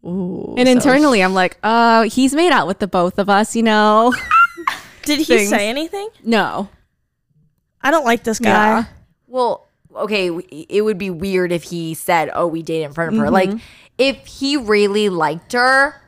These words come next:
Speaker 1: or respected, I guess, like, the rela-, maybe, like, the relationship, he would have been like, "Hey, I just wanna let you know we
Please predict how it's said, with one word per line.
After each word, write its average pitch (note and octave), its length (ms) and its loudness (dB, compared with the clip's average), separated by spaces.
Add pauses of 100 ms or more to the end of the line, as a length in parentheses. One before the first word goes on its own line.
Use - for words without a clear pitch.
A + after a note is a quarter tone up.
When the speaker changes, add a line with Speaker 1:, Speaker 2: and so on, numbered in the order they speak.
(220)
Speaker 1:
or G#3 380 0 (140)
respected, G3 720 -4
I F#3+ 140 2
guess, F#3 280 -4
like, F3+ 200 -4
the F3 80 -2
rela-, D#3 440 -8 (380)
maybe, F3 300 -8
like, D#3 200 -10
the E3+ 100 -6
relationship, E3 680 -8
he G3 120 -12
would F#3+ 60 -6
have F3 80 -8
been F3 120 -8
like, D#3+ 180 -10
"Hey, G#3 420 -2
I F3+ 100 0
just D#3+ 140 -10
wanna E3 140 -8
let D#3+ 160 -8
you D#3+ 140 -10
know E3+ 600 2 (1000)
we F#3 680 -10